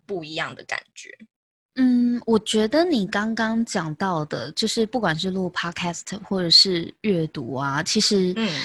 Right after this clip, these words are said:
Speaker 2: 我，我自己，我，我个人是很喜欢独处的啦。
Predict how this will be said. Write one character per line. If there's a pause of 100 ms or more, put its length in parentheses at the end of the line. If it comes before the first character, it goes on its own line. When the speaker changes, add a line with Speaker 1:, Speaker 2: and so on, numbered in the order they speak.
(340)
Speaker 2:
我， (200)
我
自
己， (440)
我，
我
个
人
是
很
喜
欢
独
处
的
啦。